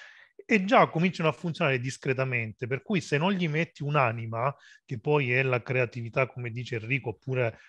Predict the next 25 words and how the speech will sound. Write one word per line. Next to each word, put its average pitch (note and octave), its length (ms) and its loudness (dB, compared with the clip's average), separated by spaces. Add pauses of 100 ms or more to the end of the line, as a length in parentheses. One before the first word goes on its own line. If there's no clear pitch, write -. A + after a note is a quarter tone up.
(140)
anche, B2 540 -2 (320)
eh, A#2 480 -4
proprio B2+ 240 -4
il C3 540 -2
comprendere C#3+ 920 0
<clears throat> D#3 440 -4
l'essenza D3 500 -2
del D3 160 -2
brand, B2+ 500 -4 (320)
svaniscono, C#3+ 760 -2 (300)
perché D#3 200 0
la F3 120 8
tentazione F3 640 2
c'è. - 200 -6 (340)
Quante E3 300 2
richieste D3+ 500 0
c'hai? C#3+ 160 -2
Ok, C3+ 240 -2
ma B2+ 260 -2
ci - 140 -10
sono D#3+ 200 -2
oramai C#3+ 260 2
i C3+ 60 -2
software, D3+ 800 0
eh, A2 60 -8